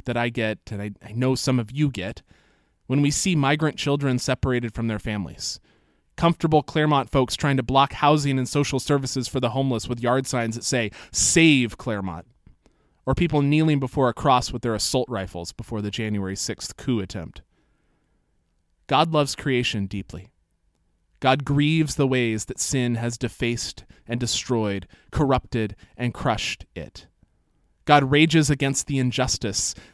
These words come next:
that permeates it. God will do something to fix it. But we haven't gotten to that part of Paul's letter yet. For now, I think Romans invites us to mirror our God, to reflect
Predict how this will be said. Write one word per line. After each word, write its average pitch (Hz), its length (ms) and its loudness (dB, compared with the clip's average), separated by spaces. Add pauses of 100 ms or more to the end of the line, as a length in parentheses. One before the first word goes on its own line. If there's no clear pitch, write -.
that - 160 2
permeates 113 580 0
it. - 160 -18 (760)
God 139 460 2
will 131 220 0
do 113 500 0
something 104 540 -6 (340)
to - 80 -8
fix - 300 -6
it. - 120 -16 (1600)
But 139 80 2
we 143 100 4
haven't 143 260 2
gotten 110 280 -2
to 107 80 -10
that 101 180 -6
part 101 200 -8
of 98 80 -14
Paul's 98 240 -6
letter 80 180 -10
yet. 76 180 -16 (760)
For 139 100 -2
now, 135 380 0 (500)
I 131 60 2
think 160 180 2
Romans 156 380 6
invites 139 340 2
us 135 260 2
to 139 120 -4
mirror 127 500 2 (260)
our 120 100 -4
God, 113 320 -2 (640)
to - 80 0
reflect 147 640 2